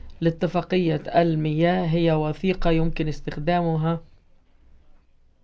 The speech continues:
كوثيقة أساسية للتنسيق بين السياسات الحكومية في إدارة المياه بالتعاون مع دول أخرى،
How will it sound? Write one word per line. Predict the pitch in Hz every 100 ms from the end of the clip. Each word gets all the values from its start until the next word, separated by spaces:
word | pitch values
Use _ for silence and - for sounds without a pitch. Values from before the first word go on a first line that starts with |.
| _ _ _ _ _ _ _ _ _ _ _ _ _ _ _ - - - - - -
كوثيقة | 208 190 - 180 -
أساسية | 160 180 165 165 160 185 180 175 170 170 - -
للتنسيق | 156 165 170 160 - 165 160 - 202 185 175 170 160 - - - - - - - - - - - - - - - - - - - - - - - -
بين | 180 190 180
السياسات | 170 160 - 175 165 170 165
الحكومية | 165 160 165 165 175 175
في | 170 170 - 165
إدارة | 160 175 170 165 156
المياه | 160 165 160 175
بالتعاون | 175 160 165 160 165 170 170 165
مع | 170 170
دول | 175 175 170 170
أخرى، | 170 151 143